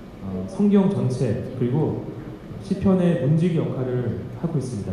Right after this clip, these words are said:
게이키퍼 역할을 하고 있는데 어떻게 보면 시편 전체를 요약하는 게 시편 일 편입니다. 그 내용은 아주 간단하지만 여기 안에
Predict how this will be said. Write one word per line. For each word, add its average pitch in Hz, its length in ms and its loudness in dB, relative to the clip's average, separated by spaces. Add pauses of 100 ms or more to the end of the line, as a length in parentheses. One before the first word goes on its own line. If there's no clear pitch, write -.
(140)
게이키퍼 143 440 0 (240)
역할을 113 280 0
하고 139 140 0
있는데 120 380 -2 (560)
어떻게 - 220 2
보면 170 200 4
시편 196 520 4
전체를 170 960 2
요약하는 147 540 2
게 131 280 -4
시편 165 500 -2 (680)
일 190 160 8
편입니다. 127 420 2 (1300)
그 131 60 0
내용은 156 760 4 (540)
아주 131 640 4
간단하지만 156 720 0 (300)
여기 123 140 0
안에 131 580 -2